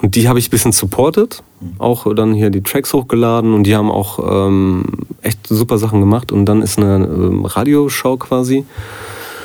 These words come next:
Speaker 1: auf mich zugekommen, hat gesagt, ja, du scheinst ein gutes Netzwerk zu haben hier, ähm, hast du nicht mal Bock, äh, ein bisschen rumzukommen?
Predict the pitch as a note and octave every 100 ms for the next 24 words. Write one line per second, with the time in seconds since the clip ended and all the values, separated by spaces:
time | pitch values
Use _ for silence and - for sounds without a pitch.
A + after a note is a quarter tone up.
0 | - - - - _ _ _ - G#2 A#2+
1 | G2+ - D#3+ D#3 C#3 B2+ - G2+ A#2 -
2 | A#2 B2 A2 G2 - - - - A2+ G#2
3 | G#2 G2 G2 C#3 - B2+ B2+ - A#2 A#2
4 | A2+ A2+ A2 A2 - F#2+ F#2 F#2 F#2 F#2
5 | - - G2+ - G2+ G2+ F#2+ G2 G2 -
6 | F2+ F2+ F2+ - G2+ B2 D#3+ D#3+ - C#3+
7 | D3